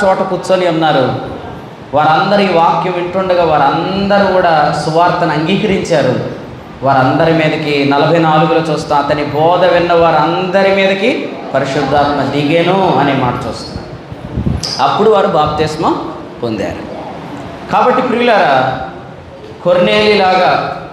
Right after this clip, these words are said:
ఒకవేళ మీలో ఎవరైనా ఉండి ఉండొచ్చు, "దేవుని కుమారుడివేనా నీవు, దేవుని బిడ్డవేనా?" అని అడిగితే,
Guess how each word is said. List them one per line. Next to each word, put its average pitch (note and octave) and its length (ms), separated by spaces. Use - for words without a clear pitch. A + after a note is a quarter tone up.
ఒకవేళ D#3+ 500
మీలో E3 140
ఎవరైనా D#3+ 380
ఉండి D3+ 240
ఉండొచ్చు, D3+ 520
"దేవుని A#3 440
కుమారుడివేనా G#3+ 800
నీవు, F#3 400
దేవుని G3 300
బిడ్డవేనా?" F#3 520
అని F3 120
అడిగితే, E3 760